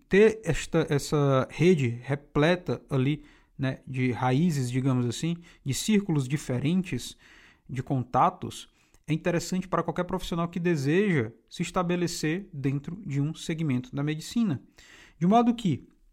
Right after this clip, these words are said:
identificar e definir objetivos de networking também é essencial. E esse é o segundo ponto. Antes de come-,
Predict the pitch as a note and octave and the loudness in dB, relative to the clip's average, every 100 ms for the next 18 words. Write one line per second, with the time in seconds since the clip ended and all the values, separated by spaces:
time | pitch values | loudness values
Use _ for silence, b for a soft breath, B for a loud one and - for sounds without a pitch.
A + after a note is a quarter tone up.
0 | _ E3+ F#3+ G3 - G3+ F#3+ A3 A3 - | _ -2 0 0 -6 2 6 6 4 -6
1 | E3+ F3+ G3+ F#3+ A3+ G3+ F3+ E3 - B3+ | 0 0 2 4 4 6 4 4 2 2
2 | A#3 C#3+ B2 C#3 D3 - D3 G3 D#3+ D#3 | 4 0 0 0 0 2 2 2 2 -2
3 | F#3+ F3 D#3 E3 D#3+ D3 - C#3+ A3+ G3+ | -2 0 0 0 -2 -4 -4 -6 -4 -4
4 | E3+ - - D#3 C#3+ C#3 C#3+ D3 F3+ G#3 | -4 -8 -4 -4 -4 -6 -4 -4 -4 -2
5 | G3 - - B B B B G#3+ C#4+ B3+ | -4 -4 -18 B B B B 4 4 4
6 | A#3 A3 F3 | 0 0 -2